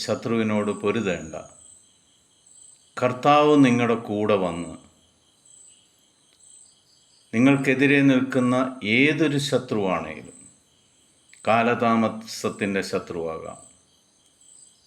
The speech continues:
സാമ്പത്തിക ബുദ്ധിമുട്ടിൻ്റെ ശത്രുവാകാം,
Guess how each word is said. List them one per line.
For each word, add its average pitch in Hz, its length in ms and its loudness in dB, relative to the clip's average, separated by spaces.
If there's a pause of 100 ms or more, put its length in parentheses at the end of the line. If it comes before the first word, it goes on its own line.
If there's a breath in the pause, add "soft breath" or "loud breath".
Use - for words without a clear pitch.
(1800)
സാമ്പത്തിക 131 600 2
ബുദ്ധിമുട്ടിൻ്റെ 123 720 2
ശത്രുവാകാം, 80 640 -10